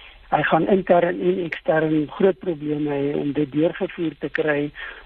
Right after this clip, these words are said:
Hy gaan groot probleme met Ierland optel, eh, en, en dit gaan nie net oor identiteitspolitiek nie, dit gaan oor die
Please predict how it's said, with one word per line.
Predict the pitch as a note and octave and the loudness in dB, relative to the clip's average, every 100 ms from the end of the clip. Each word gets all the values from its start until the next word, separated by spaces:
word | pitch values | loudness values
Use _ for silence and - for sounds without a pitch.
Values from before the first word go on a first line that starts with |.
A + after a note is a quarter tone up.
| - | -6
Hy | D3 | -4
gaan | D#3+ E3 E3 | 0 0 2
groot | F#3+ G3 | 2 2
probleme | - F#3 D3+ D#3+ D#3+ D#3 | 0 -4 -2 -2 -2 -2
met | C#3+ | -4
Ierland | - E3 F3 F#3 F3+ | -4 -2 0 0 -2
optel, | D#3+ - F3+ A3 B3 - D4 | -8 0 2 2 -2 -12 -4
eh, | D3+ | -2
en, | - D#3+ D3+ | -2 -4 -6
en | D#3+ F#3+ D3+ | -4 0 0
dit | E3+ | 0
gaan | - F#3+ | 2 2
nie | G#3+ | 2
net | F3 E3+ | 0 0
oor | E3 D#3 | -4 -4
identiteitspolitiek | C#3+ C3 C3+ - E3+ - - C3+ B2+ - | -6 -10 -8 -2 -2 -2 -10 -10 -10 -12
nie, | C3+ | -12
dit | B2+ | -8
gaan | F3 | -6
oor | D#3+ | -4
die | D3 | -4